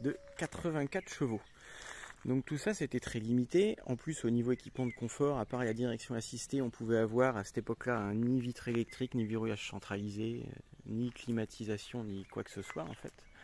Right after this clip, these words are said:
Il fallait faire avec. Et est arrivé sur le marché, en fait, on l'avait déjà, euh,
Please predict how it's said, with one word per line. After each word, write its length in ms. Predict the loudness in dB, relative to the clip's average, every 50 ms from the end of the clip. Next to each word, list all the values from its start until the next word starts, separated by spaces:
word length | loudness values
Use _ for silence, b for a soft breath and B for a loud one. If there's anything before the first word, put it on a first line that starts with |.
| B B B B B B B B B
Il 120 | -10 -6 0
fallait 240 | 2 2 2 2
faire 200 | 2 2 2 2
avec. 360 | 2 2 0 -2 -8 -14 -18 -18 -20 -20 -20 -20 -20 B B B B B B B B B B B B B B B -20 -10 -2 2
Et 640 | 4 6 8 8 8 8 8 8 6 6 4 2 -2 -8 -8 -2
est 100 | 4 6
arrivé 460 | 6 6 6 4 2 2 2 2 2
sur 160 | 0 0 2
le 140 | 4 4 4
marché, 420 | 4 4 2 0 -2 -2 -2 -2
en 80 | -2 -2
fait, 260 | -2 -2 -4 -2 -2
on 100 | -2 0
l'avait 260 | 2 2 2 2 2
déjà, 400 | 2 2 2 4 4 4 4 4
euh, 340 | 4 2 2 0 0 -2 -4